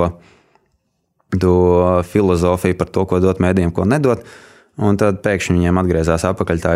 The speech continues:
ideja to, ka, ā, jā, mēs tomēr varētu atkal sākt radīt cilvēkiem timelineā uzticamu saturu,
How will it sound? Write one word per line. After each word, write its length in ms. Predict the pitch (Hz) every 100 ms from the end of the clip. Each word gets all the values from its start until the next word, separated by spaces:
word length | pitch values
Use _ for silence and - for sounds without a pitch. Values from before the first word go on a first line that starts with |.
| 90
ideja 220 | 90 82
to, 140 | 87 87
ka, 140 | - -
ā, 140 | 135 139
jā, 120 | 135
mēs 160 | 98 92
tomēr 240 | 98 95
varētu 300 | 98 87 80 90
atkal 140 | 82
sākt 300 | - 85 -
radīt 380 | 85 90 82 - - _
cilvēkiem 480 | - 90 82 85 90 -
timelineā 800 | 95 92 82 95 95 85 - - - - - _ -
uzticamu 480 | 98 - 87 76 82
saturu, 480 | - 78 - 82